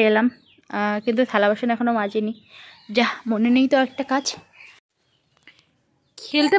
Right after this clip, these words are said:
ভালো লাগে না একা একা? ঠিক আছে, এসো, এসো, এসো। ভাল লাগে না? ও একা একা একদম থাকতে চায় না। ওর কাছে যদি আমি বসি, ও কিন্তু ওখানে বসে বসে দিব্যি খেলবে। আর সব থেকে বড় মুশকিল হচ্ছে, ওর উপরে যা খেলনা তুলে দিচ্ছি, ও সব এক এক করে ফেলে দিচ্ছে।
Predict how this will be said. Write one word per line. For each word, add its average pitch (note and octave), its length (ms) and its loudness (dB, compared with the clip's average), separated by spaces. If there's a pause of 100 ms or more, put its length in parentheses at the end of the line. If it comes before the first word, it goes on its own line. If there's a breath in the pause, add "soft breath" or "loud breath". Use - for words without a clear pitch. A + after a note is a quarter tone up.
(100)
ভালো C4+ 220 8
লাগে G4+ 200 6
না G#4+ 120 8
একা A4 120 4 (100)
একা? A4+ 200 8 (960)
ঠিক B4 240 6
আছে, A4 220 4
এসো, D4+ 240 2
এসো, D4 140 2 (100)
এসো। - 160 -6 (1000)
ভাল B3 220 -2
লাগে F4+ 220 2
না? C4 40 0 (300)
ও - 20 -12 (160)
একা A#3 180 2
একা C#4 100 4 (100)
একদম A3+ 240 -4 (100)
থাকতে A#3+ 300 -4
চায় G3 180 -6
না। G#3+ 60 -12 (160)
ওর C4+ 80 -4 (100)
কাছে C4+ 180 0 (100)
যদি C#4+ 200 -8
আমি D#4 100 -4 (120)
বসি, C#4 220 -8 (100)
ও - 100 -2
কিন্তু C#4 220 -6
ওখানে C4+ 260 -8
বসে C4+ 160 -10
বসে C4 180 -8
দিব্যি A#3 260 -10
খেলবে। G3 260 -12 (500 loud breath)
আর A3+ 120 -8
সব B3+ 140 -2
থেকে C#4+ 220 -2
বড় B3+ 120 2 (100)
মুশকিল C#4 220 -4
হচ্ছে, D#4 220 -4
ওর C4 120 2
উপরে C#4 200 -6
যা C4+ 140 0
খেলনা C4 260 0
তুলে C#4+ 200 -6
দিচ্ছি, F4+ 240 -4
ও - 100 -4
সব A#3+ 100 -2 (100)
এক A3+ 100 -14
এক G#3+ 100 -14
করে B3 180 -10
ফেলে G3 200 -6
দিচ্ছে। - 220 -14